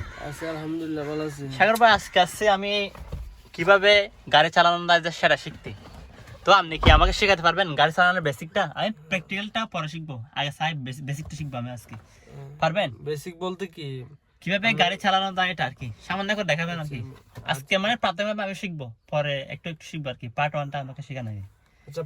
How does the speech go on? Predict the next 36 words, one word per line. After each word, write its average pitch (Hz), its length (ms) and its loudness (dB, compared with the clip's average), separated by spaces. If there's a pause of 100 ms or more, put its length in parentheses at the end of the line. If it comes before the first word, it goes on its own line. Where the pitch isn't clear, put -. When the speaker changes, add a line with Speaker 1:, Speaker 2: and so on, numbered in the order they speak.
Speaker 1:
পার্ট 165 300 -2
ওয়ান 180 240 0
হচ্ছে, 170 220 -8 (120)
আমি 160 140 -4 (380)
আপনাকে 139 320 -6
বলতেছি। 147 500 -4 (1000)
এখন 151 180 -4 (100)
প্রথমে 170 320 0
গাড়িটা 160 360 -4 (120)
উঠ-, 147 260 -12 (460)
উঠে 147 140 -8
বসতে 165 300 -4
হবে। 170 200 -2
এটা 156 180 2
হচ্ছে 165 200 -10 (140)
Toyota 143 280 -4 (140)
Square 156 280 -6 (100)
হাইব্রিড 139 340 -6
গাড়ি, 139 160 -8
ঠিক 147 200 -12
আছে? 170 260 -2
Speaker 2:
জি, 110 140 -6
জি। 107 80 -6 (420)
Speaker 1:
এই 139 140 -6 (100)
গাড়িটি 156 340 -4
প্রথমে 165 380 -4 (160)
গাড়িতে 160 320 -4 (120)
স্টার্টিং 175 300 -6
এ - 100 -4
বসছেন, 185 340 -2 (220)
গাড়িতে 147 360 -4 (320)
স্টার্ট 165 280 -8
করার 170 200 -4
জন্য 175 120 -8 (160)
রিমোটটা 160 380 -10
রাখবে। 175 240 -6